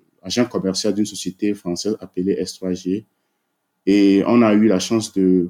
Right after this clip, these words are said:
le faire déplacer, euh, chaque trois, quatre ans tout au long du Togo ju-, jusqu'au nord et revenir. Donc, mon enfance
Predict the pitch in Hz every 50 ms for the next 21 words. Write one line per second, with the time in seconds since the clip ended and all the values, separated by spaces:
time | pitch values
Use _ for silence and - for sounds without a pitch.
0 | - - 87 98 95 92 92 90 90 90 87 90 85 - - - 113 113 95 92
1 | 98 92 92 - 92 90 90 - - - 107 113 113 117 117 - _ 87 90 92
2 | 92 - 110 107 - - - 113 110 110 - - 104 - - 104 98 98 101 101
3 | 101 - 113 110 - 107 98 98 98 98 101 104 107 98 104 101 98 - 92 87
4 | 87 98 101 104 104 98 98 - - 98 101 - - - 98 92 98 95 98 95
5 | 98 95 95 92 87 92 90 95 92 87 107 107 - - 98 110 110 104 101 -
6 | - 123 131 139 135 - -